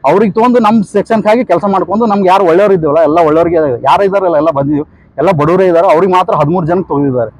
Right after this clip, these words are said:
But ಇನ್ನೋದರ ಅವರು ನಮ್ಮ ಒಳಗಡೆ ಕೆಲಸ ಮಾಡೋರು ಮಿತ್ರರು ಇದಾರ, ಅವ್ರು ಯಾರ್ಯಾರು ಹೆಂಗಿದಾರ ಅವರೆಲ್ಲ ನಮ್ಗೆ ಗೊತ್ತು. ಅವ್ರು ಎಂಥವ್ರಿಗೆಲ್ಲ,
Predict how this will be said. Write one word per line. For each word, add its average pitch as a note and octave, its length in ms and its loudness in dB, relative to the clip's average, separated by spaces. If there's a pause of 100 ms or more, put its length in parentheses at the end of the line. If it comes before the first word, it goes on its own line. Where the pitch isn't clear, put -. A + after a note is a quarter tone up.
(420)
But F#3 320 2
ಇನ್ನೋದರ G#3+ 420 2 (680)
ಅವರು G3 180 2
ನಮ್ಮ G#3+ 200 0
ಒಳಗಡೆ F#3+ 260 2
ಕೆಲಸ F#3+ 260 -4
ಮಾಡೋರು G3 180 -4
ಮಿತ್ರರು F3 400 -2
ಇದಾರ, D#3 140 0 (340)
ಅವ್ರು C#3+ 160 0
ಯಾರ್ಯಾರು E3+ 280 2
ಹೆಂಗಿದಾರ F#3 380 0
ಅವರೆಲ್ಲ E3+ 400 2
ನಮ್ಗೆ E3 180 0
ಗೊತ್ತು. D3+ 280 -4
ಅವ್ರು D3+ 320 -2
ಎಂಥವ್ರಿಗೆಲ್ಲ, D#3 500 0